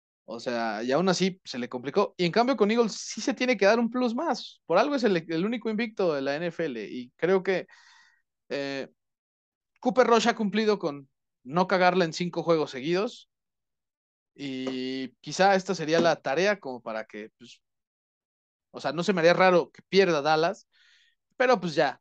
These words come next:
con un cinco dos, regresando Dak Prescott para la siguiente semana, que sabemos que está ahorita como questionable.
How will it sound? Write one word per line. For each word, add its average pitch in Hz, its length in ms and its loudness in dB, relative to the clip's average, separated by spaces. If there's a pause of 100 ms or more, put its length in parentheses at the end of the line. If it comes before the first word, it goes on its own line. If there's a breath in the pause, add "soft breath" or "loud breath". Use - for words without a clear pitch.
(160)
con 156 160 -10
un 165 80 -6
cinco 180 340 0
dos, 180 400 2
regresando 151 600 -2
Dak 151 180 2
Prescott 151 440 -4
para 117 200 -8
la 113 120 -8
siguiente 147 260 -10
semana, 156 360 -8
que 131 100 -18
sabemos 143 380 -4
que - 80 -20
está 143 260 2
ahorita 139 240 -4
como - 240 -14
questionable. 165 520 0